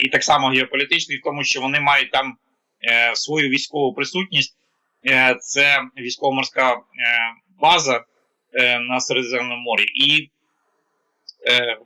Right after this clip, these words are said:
військова, е, військова авіаційна база, військова і авіаційна, там аеродром в Хеміні. І це, власне, оці дві, е, два компоненти, вони дуже важливі, тому що якщо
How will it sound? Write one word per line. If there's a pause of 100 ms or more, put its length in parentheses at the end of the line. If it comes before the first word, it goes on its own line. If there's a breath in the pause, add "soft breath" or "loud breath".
(400)
військова, (420)
е,
військова
авіаційна
база, (460)
військова
і
авіаційна,
там
аеродром
в
Хеміні. (340)
І
це, (240)
власне,
оці
дві, (200)
е, (320)
два
компоненти,
вони
дуже
важливі,
тому
що
якщо